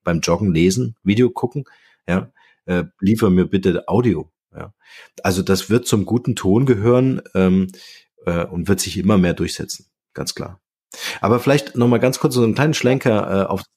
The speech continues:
Thema Digitalisierung und, ähm, äh, humane Intelligenz, wie du es nennst. Ähm, das wird uns von Maschinen immer unterscheiden. Also, dass wir uns selbst bewusst sind.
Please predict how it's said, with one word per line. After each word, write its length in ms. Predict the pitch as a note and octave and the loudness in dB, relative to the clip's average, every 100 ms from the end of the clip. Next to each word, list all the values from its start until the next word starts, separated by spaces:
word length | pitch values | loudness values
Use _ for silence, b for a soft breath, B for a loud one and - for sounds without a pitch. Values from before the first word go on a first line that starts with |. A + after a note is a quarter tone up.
| - | 0
Thema 180 | G#2+ | 2
Digitalisierung 720 | G2 G2 G#2 F#2+ F#2 A#2+ C3 G#2 | 2 2 2 2 4 2 2 0
und, 300 | G2 F#2+ - | -2 -4 -2
ähm, 360 | F#2 F2 F2+ b b b - | 0 0 -2 b b b -6
äh, 200 | F#2 F2 | -2 -2
humane 540 | D#2+ F2+ F#2+ F#2 A2 | -2 2 4 4 4
Intelligenz, 640 | A#2 F#2+ F#2+ F#2 G2 A#2 - | 0 0 2 2 0 -2 -10
wie 180 | G2+ G#2+ | -8 -4
du 80 | A2 | -2
es 100 | G#2 | 0
nennst. 300 | G#2 G#2 b b b b _ _ _ - | -2 -4 b b b b _ _ _ -2
Ähm, 760 | F2+ F2+ F2 F2+ F2+ F2+ F#2+ - _ _ _ _ _ _ _ _ _ | 0 2 2 2 2 0 -4 -10 _ _ _ _ _ _ _ _ _
das 220 | - G#2+ - | -2 0 0
wird 140 | D3+ | 0
uns 560 | B2 C3+ - - _ _ _ _ | 2 0 -2 -8 _ _ _ _
von 200 | - A2+ | -2 0
Maschinen 420 | A2+ G#2 - D3 | 2 2 2 2
immer 340 | - C3+ C#3 B2+ | 2 2 2 0
unterscheiden. 760 | A2+ G2+ - F2+ E2+ - D#2+ - | -2 -2 -2 -2 -2 -6 -12 -8
Also, 160 | F#2 F2 | -6 -2
dass 260 | G2+ - | -2 -2
wir 280 | C3 D3+ - | 0 0 2
uns 360 | A#2+ C#3+ C#3+ - | 2 2 -2 -8
selbst 560 | - G2 G2 A#2 - | -4 0 2 0 -4
bewusst 420 | G2+ F2+ A#2+ - | -2 0 0 -2
sind. 360 | - D2+ - - | -6 -8 -10 -20